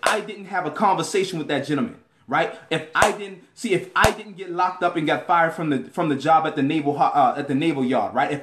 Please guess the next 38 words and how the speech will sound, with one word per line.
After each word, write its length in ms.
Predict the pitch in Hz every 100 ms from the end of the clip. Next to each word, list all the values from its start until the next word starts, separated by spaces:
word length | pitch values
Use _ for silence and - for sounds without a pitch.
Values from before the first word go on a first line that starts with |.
| -
I 140 | 208
didn't 220 | 208 190
get 160 | 175 -
fired 300 | 190 170 160
from 120 | 151
there, 200 | 131 90 - - 160
I 100 | 170
would 180 | 147
not 440 | 123 147 214 - -
have 260 | - 170 135
looked 200 | 196 208
for 280 | - 190 139
another 300 | 156 190 170
place 300 | - 190 175
of 100 | 156
employment, 540 | 139 - 202 139 113 - -
which 200 | 165 165
led 320 | 120 220 208
me 100 | 190
to 120 | -
go 200 | 135 175
to 60 | 156
Goose 240 | 160 147
Creek, 380 | - - 196 - _ _ _
which 240 | - 165 -
led 360 | 117 170 240
me 120 | 220 202
to 200 | 180 147 -
talk 300 | - 165 -
to 120 | 196
Anthony 340 | 170 165 170 151
Bellamy, 380 | 156 160 156
for, 220 | 160 - 139
which 260 | 147 147
led 300 | 143 220 220
me, 220 | 185 156 - _ _
for 200 | 180 151
me 460 | 170 240 175 139